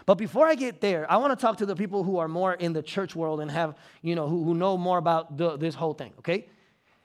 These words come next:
When, when you hear to make disciples, like I said, some of you might be saying, "Well, what about glorifying God? And what about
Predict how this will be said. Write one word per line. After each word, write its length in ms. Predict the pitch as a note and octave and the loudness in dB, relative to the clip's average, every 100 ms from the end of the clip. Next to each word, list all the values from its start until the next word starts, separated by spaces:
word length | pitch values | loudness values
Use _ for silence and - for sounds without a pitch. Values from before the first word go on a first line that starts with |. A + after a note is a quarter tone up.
| _ _ _ _ _ - | _ _ _ _ _ -4
When, 340 | D#3+ A#3 A3 | 2 4 4
when 160 | A#3 G3+ | 2 4
you 180 | D#4 | 6
hear 440 | F#4 A#3 D4 G#3+ G3 | 6 4 4 2 -2
to 280 | - A3+ G3+ | -2 0 2
make 460 | G3 B3+ - - | 2 2 0 -12
disciples, 760 | D#3+ F3+ F#3+ - G#3+ D3 D#3 D#3 | -4 -2 0 2 2 0 -6 -2
like 140 | F3+ | -2
I 80 | E3+ | -2
said, 200 | G#3 F3+ | -4 -2
some 160 | B3+ D4 | 0 0
of 60 | |
you 60 | B3 | 0
might 160 | G#3+ | 0
be 60 | F3+ | -2
saying, 240 | - F#3 | -6 -4
"Well, 100 | F3+ | -4
what 140 | E3+ C4 | -4 -2
about 240 | B3+ A3+ | -2 -4
glorifying 560 | F3 A#3+ G#3+ G#3 G#3 G#3 | -6 -6 -6 -6 -8 -4
God? 240 | A3 F#3 | -2 -2
And 80 | D3 | -4
what 100 | G#3 | -4
about 220 | B3+ G#3 | -4 -4